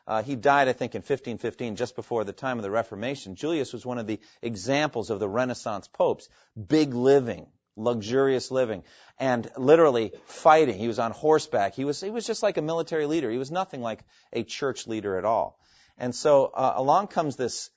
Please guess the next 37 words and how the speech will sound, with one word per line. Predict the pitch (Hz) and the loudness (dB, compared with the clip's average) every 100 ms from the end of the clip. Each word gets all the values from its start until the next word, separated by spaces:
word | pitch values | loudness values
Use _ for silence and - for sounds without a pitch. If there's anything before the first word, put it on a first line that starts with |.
| - | -6
colloquy, | 151 165 160 - 104 | 2 4 4 0 -4
this | 101 104 | -4 -8
kind | - 120 | -6 -6
of | 98 - | -8 -8
play | 170 165 127 104 | 2 4 6 4
in | |
which | 107 101 | -2 -6
lines | 117 117 120 107 | -2 -2 -2 -6
are | |
said | - 147 131 101 - _ | -6 -2 -2 -2 -12 _
about | 131 131 120 | 4 4 6
how | 143 | 6
Julius, | 127 107 180 190 131 - | 4 4 4 6 4 -2
the | 113 | -4
Pope, | - 156 - 113 | 2 2 0 2
dying, | 139 170 175 135 | 4 6 2 0
having | 127 131 120 | 0 0 2
died, | 143 170 123 - - | 6 6 4 -2 0
comes | 190 180 | 0 0
to | - | -2
the | 135 | -4
gates | 120 185 190 147 | 0 0 0 -4
and | 143 | -6
he's | 139 | -4
not | 160 | -2
allowed | 147 151 151 | 2 4 4
in. | 175 220 - _ _ _ - | 2 -4 -10 _ _ _ -4
And | 135 131 | -2 -2
the | |
discussion | 123 - 175 185 - 127 | -4 0 4 4 4 2
back | 139 143 | 2 2
and | 131 | -2
forth | 156 156 143 | -2 -2 2
about | 131 113 | 2 4
why | 139 185 | 4 4
he's | 147 | 0
not | 135 127 | -2 -2